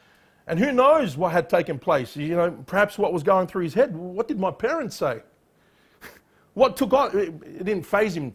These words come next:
not for, not for a second. And what, what's intriguing here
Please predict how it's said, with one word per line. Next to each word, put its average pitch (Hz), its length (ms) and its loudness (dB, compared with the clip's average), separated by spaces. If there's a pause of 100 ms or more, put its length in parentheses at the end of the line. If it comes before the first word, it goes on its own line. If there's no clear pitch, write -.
(140)
not 175 200 -2
for, 160 380 -2
not 202 240 -2
for 214 120 -6
a 208 60 -6
second. - 380 -12 (1160)
And 196 160 4
what, 240 300 2
what's 262 240 4
intriguing 233 720 -4
here 190 480 -2